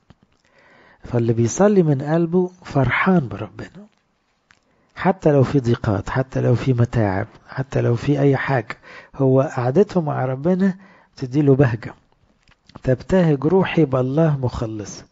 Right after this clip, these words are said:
وتلاحظوا قالت مرة نفسي وقالت مرة روحي، جسدها والذي يحمل المسيح هي ما بتف-، ما بتفكرش فيه خالص.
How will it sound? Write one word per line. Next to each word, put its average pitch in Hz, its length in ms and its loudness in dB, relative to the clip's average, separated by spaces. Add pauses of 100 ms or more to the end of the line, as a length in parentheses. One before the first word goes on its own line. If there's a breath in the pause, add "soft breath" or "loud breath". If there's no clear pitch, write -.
(460 loud breath)
وتلاحظوا 160 480 2
قالت 160 340 0
مرة 139 320 0
نفسي 156 340 -2
وقالت 147 420 0
مرة 131 320 0
روحي، 127 360 -2 (420 loud breath)
جسدها 135 800 2
والذي 143 400 2
يحمل 156 420 2
المسيح 123 760 -2 (600 soft breath)
هي 139 400 2 (600)
ما 135 80 0
بتف-، - 340 -10 (120)
ما 139 80 -2
بتفكرش 127 520 -4
فيه 135 120 -2
خالص. 113 460 -8